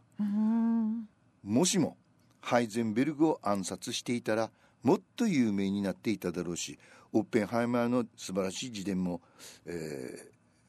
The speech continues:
Speaker 2: ー、ちょっとね、その、そ-、そこについてもっと触れていたかもしれない。でも、バーグはハイゼンベルグを暗殺しなかったからこそ価値があると。びっくりするでしょ。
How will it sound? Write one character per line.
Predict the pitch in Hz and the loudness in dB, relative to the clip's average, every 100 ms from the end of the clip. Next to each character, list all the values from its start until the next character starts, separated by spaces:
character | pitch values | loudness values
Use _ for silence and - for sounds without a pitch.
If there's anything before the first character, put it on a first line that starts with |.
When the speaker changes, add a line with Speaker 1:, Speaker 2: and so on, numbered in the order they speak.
| _ _ | _ _
Speaker 2:
ー、 | - | -10
ち | |
ょ | |
っ | 92 | -6
と | 90 | -6
ね、 | 65 - _ _ _ _ _ _ _ _ _ _ _ _ - - | -8 -16 _ _ _ _ _ _ _ _ _ _ _ _ -20 -16
そ | - 85 | -10 -8
の、 | 78 | -8
そ-、 | - - | -10 -10
そ | - 92 | -8 -4
こ | 104 | -2
に | 107 | -2
つ | - | -6
い | 87 | -6
て | |
も | 85 85 | -6 -6
っ | |
と | - | -8
触 | 110 | -4
れ | 110 | -4
て | 98 | -2
い | 104 | -6
た | - | -6
か | |
も | 92 | -6
し | - - | -8 -12
れ | |
な | - | -18
い。 | - - - _ | -20 -20 -20 _
で | 151 | 2
も、 | 190 139 - _ _ _ - _ _ _ _ _ _ - - | 2 2 -4 _ _ _ -20 _ _ _ _ _ _ -20 -2
バ | 113 143 | 0 2
ー | 135 | 0
グ | 131 | 0
は | 120 - _ _ _ _ | -2 -4 _ _ _ _
ハ | - 110 | -2 -2
イ | |
ゼ | 98 98 | 0 -4
ン | 95 | 0
ベ | 113 | 0
ル | 117 | 0
グ | 120 | -2
を | 120 | 0
暗 | 90 | -2
殺 | 85 - - | -6 -10 -8
し | - | -4
な | 95 | -4
か | - 143 | -4 -8
っ | _ | _
た | - | -10
か | - - | -10 -6
ら | 170 190 | -6 -6
こ | - - | -12 -6
そ | 262 - _ - | -6 -6 _ -10
価 | - | -8
値 | - - | -6 -6
が | 80 - _ | -8 -12 _
あ | - 82 | -12 -10
る | - - | -12 -18
と。 | - _ _ _ _ _ - - - - - | -20 _ _ _ _ _ -20 -20 -18 -18 -10
び | 90 | -8
っ | |
く | - 175 | -4 -4
り | |
す | 190 | -4
る | 101 | -6
で | 80 | -6
し | |
ょ。 | - | -10